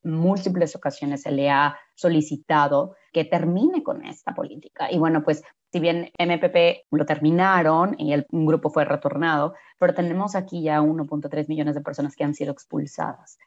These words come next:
Personas que, bueno, pues no han tenido acceso a asilo, ¿no? Y, y cuando decimos el gobierno de, del presidente Biden tiene que restablecer el sistema, es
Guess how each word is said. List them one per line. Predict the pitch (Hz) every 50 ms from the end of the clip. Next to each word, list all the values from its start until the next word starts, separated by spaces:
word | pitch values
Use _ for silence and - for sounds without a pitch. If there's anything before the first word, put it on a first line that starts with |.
| _ _ _ _ _
Personas | - 160 156 - 175 165 165 165 165 165
que, | - - 170 160 151 151 - _ _ _
bueno, | - 170 160 151 131 -
pues | 160 151 143
no | 160 175
han | 175
tenido | 180 180 185 190 185
acceso | 185 180 - - 196 202 196 - - 165 151 - - -
a | - 151
asilo, | 156 - - 208 220 196 147 135
¿no? | 135 127 147
Y, | 165 - - _
y | - 190
cuando | 202 190 190 190
decimos | 185 185 - 202 202 190 185 190 - - -
el | 180 165 160 156 151
gobierno | 170 156 180 175 170 165 170 165 165 160
de, | 160 151 151 - -
del | - 151
presidente | 160 160 151 - 160 156 160 160 156 156 156
Biden | 147 156 151 151 143 147 147 147 -
tiene | - 165 180 180 220 269 277
que | - 208
restablecer | 190 190 156 147 - - - 139 135 139 135 - - 139
el | 139 139
sistema, | 131 - 160 151 - - 165 165 165 160 - -
es | 175 170 160 -